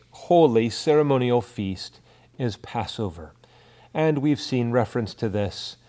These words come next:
earlier in our, in our lectures at the time of the Exodus. Passover and the Feast of Unleavened Bread, which was connected with it. It was instituted back in Exodus twelve,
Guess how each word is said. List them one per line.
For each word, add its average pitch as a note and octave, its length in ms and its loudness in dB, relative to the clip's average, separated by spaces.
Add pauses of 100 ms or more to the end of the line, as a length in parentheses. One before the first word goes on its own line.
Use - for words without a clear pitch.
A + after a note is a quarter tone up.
(340)
earlier C3 600 4 (600)
in B2+ 200 0
our, A2 560 0 (120)
in B2+ 140 -4
our A2 160 0
lectures G2+ 800 -6 (560)
at A#2 100 -4
the C3 80 0
time G#2+ 320 -2
of F#2 80 -2
the G#2 140 0
Exodus. - 720 -8 (640)
Passover B2+ 800 4
and C3+ 220 -2
the A#2+ 40 2
Feast - 380 -2
of A#2+ 100 -2
Unleavened B2 540 0
Bread, G#2 480 0 (580)
which B2 300 -2
was A2 540 0
connected A2 500 -6
with G#2+ 260 -4
it. F2+ 180 -8 (400)
It - 60 -4
was B2+ 180 2
instituted D3 680 2
back B2 280 2
in A2+ 240 0 (400)
Exodus A2+ 580 -4
twelve, G#2+ 640 -2